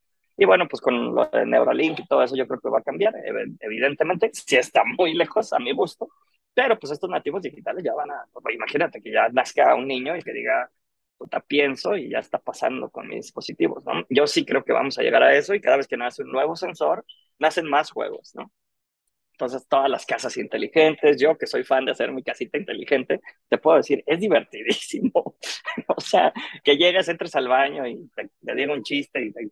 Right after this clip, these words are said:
que te toque una canción de inspiración, o sea, <laughs> ¿qué onda, no? Eso no lo podíamos hacer en las casas de antes y ahorita ya podemos y podemos jugar con todas estas cosas,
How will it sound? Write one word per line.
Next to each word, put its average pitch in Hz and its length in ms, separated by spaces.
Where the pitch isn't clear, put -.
que 107 80
te 107 240
toque 123 240
una 123 140
canción 123 320
de 131 80
inspiración, 120 640
o 147 60
sea, 104 220
<laughs> - 160
¿qué 196 140
onda, 160 400
no? 170 280
Eso 160 240
no 156 180
lo 170 140
podíamos 143 440
hacer 143 180
en 139 80
las 120 120
casas 127 300
de 120 120
antes 160 320
y - 40
ahorita 175 240
ya 185 100
podemos - 480
y - 40
podemos 165 280
jugar 151 300
con 139 180
todas 156 440
estas - 260
cosas, 135 440